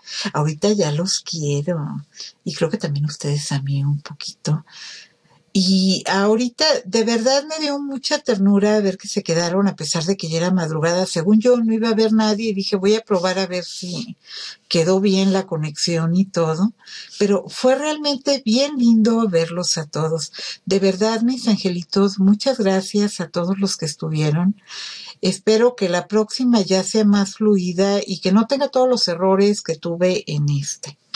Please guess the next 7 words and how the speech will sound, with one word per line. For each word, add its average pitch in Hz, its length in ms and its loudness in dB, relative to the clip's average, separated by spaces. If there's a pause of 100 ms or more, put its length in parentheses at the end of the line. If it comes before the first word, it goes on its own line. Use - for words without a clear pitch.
(680)
Bueno, 175 460 0
en 135 180 -6
este 165 720 -2 (1040)
tuve 170 220 0
todos, 156 480 -8 (280)
pero 147 200 -2
bueno, 143 280 -4